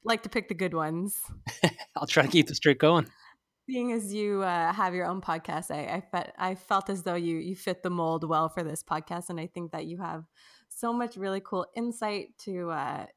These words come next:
Speaker 1: to bring to my listeners, and, and just in general, I, I'm really excited to learn about you and just kinda chat it out. So since, um, we are, this is the first time we really connect, so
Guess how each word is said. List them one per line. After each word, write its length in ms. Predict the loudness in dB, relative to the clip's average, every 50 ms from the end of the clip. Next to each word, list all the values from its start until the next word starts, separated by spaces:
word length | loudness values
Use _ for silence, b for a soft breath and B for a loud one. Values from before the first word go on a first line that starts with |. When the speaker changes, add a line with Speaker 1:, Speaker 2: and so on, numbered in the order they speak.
| _ _ _ -14
Speaker 1:
to 100 | -14 -10
bring 240 | -6 -4 -4 -2 -2
to 60 | -2
my 140 | -2 -2 0
listeners, 600 | 0 0 -2 -2 -2 -2 -2 -2 0 -2 -2 -4 -4
and, 300 | -6 -6 -6 -6 -8 -8
and 160 | -6 -6 -6 -6
just 200 | -6 -6 -6 -6
in 140 | -6 -6
general, 300 | -6 -6 -4 -4 -4 -2
I, 160 | -2 -4 -4 -6
I'm 140 | -6 -6 -4
really 180 | -4 -4 -4
excited 380 | -6 -6 -6 -6 -4 -4 -6 -8 -8
to 300 | -6 -4 -4 -4 -4 -6 -10 B B B B B B -12 B
learn 240 | -4 -2 0 0 0
about 240 | 0 0 0 0 0
you 220 | 0 0 0 0
and 380 | 0 0 -2 -2 -2 -4 -4 -6
just 240 | -6 -8 -8 -8 -8
kinda 380 | -4 -4 -2 -2 -2 -2 -4 -6 -6
chat 240 | -4 -4 -2 -2
it 80 | -2 -2
out. 220 | -2 -2 -2 -4
So 340 | -4 -2 0 0 0 0 -2 b b b b b b b _ _ _ _ _ _ _ _ _ _ _ _ _ _ _ -8
since, 680 | -6 -4 -2 0 0 0 0 0 0 0 -2 -2 -4 -6 -8 _ _ _ _ _ -4
um, 720 | -2 0 0 0 -2 -2 -4 -4 -6 -6 -8 -10 -10 -12 -16 _ _ _ _ _ -20 -20 -20 _ _ _ -12
we 380 | -8 -6 -4 -2 -2 -2 -2
are, 680 | 0 0 0 0 0 0 -2 -2 -2 -4 -6 -8 -10 -16 _ _ _ _ _ _ _ _ -4
this 140 | -2 -2
is 100 | -2 -2
the 80 | -2 -2
first 220 | -2 -2 -2 0
time 160 | 0 0 0 0
we 120 | 0 0
really 200 | 0 0 -2 -2
connect, 300 | -2 -2 -2 -2 -2 -2
so 260 | -2 -2 -2 -2 -4